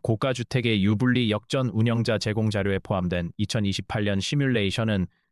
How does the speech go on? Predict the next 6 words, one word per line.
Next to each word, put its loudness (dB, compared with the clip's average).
종부세와 2
재산세를 0
합친 0
연간 0
보유세를 -2
비교했습니다. -4